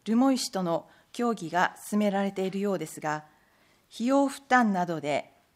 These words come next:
解決すべき課題があるとのことですが、どのような進捗状況で、費用負担とは具体的にどのような内容なのかをお聞きします。また、もし人材開発センターが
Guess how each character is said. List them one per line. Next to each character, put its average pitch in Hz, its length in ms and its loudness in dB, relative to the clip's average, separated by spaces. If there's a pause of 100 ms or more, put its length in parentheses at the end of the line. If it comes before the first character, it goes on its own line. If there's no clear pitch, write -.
解 254 240 2
決 262 340 -8
す 208 80 -10
べ 240 140 0
き - 160 -12
課 180 160 0
題 220 220 4
が 226 160 4
あ 233 40 4
る 247 120 0
と 180 120 -2
の 175 120 -2
こ 180 120 -10
と 202 120 -4
で 190 100 -2
す 185 120 -12
が、 170 220 0 (380)
ど 262 120 2
の 302 140 4
よ 262 140 2
う 208 40 2
な 165 220 2
進 226 280 0
捗 220 320 -4
状 220 180 -2
況 160 320 -8
で、 143 220 -4 (560)
費 202 140 -4
用 247 180 2
負 - 80 -12
担 226 260 2
と 175 140 -8
は 165 260 -2 (300)
具 214 80 -2
体 240 260 0
的 220 220 -4
に 208 220 -2 (300)
ど 269 120 0
の 285 120 4
よ 233 160 2
う 190 40 2
な 160 140 0
内 185 260 2
容 240 160 2
な 233 120 2
の 214 120 0
か 214 180 0
を 240 140 0
お 175 60 -2
聞 - 200 -10
き 180 60 -12
し - 120 -8
ま 160 160 -6
す。 - 180 -18 (920)
ま 208 140 -2
た、 202 460 2
も 240 160 2
し 185 360 -4 (380)
人 277 260 4
材 262 280 2
開 262 220 0
発 254 200 -6
セ 247 140 2
ン 247 80 2
タ 185 240 -2
ー 156 60 -8
が 151 240 -2